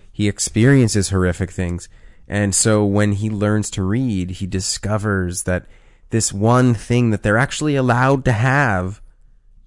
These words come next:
is, is so different from what they've been presented or the way it's been presented to them. So the fact that it's been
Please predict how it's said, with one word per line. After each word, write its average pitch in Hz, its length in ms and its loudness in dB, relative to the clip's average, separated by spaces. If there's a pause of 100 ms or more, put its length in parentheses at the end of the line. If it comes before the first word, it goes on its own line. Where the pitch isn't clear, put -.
(640)
is, 117 320 0
is 101 260 -2
so 131 380 6
different 120 600 0
from 110 220 -2
what 104 200 -2
they've 98 240 -2
been 92 300 -4 (180)
presented 101 760 -4
or 95 120 -6
the 95 120 -4
way 104 260 0
it's - 140 -6
been 90 160 -6
presented 90 460 -8
to - 80 -14
them. 87 180 -8 (440)
So 101 400 2 (1120)
the 123 120 0
fact 117 360 2
that 107 100 2
it's 101 160 -4
been 95 460 0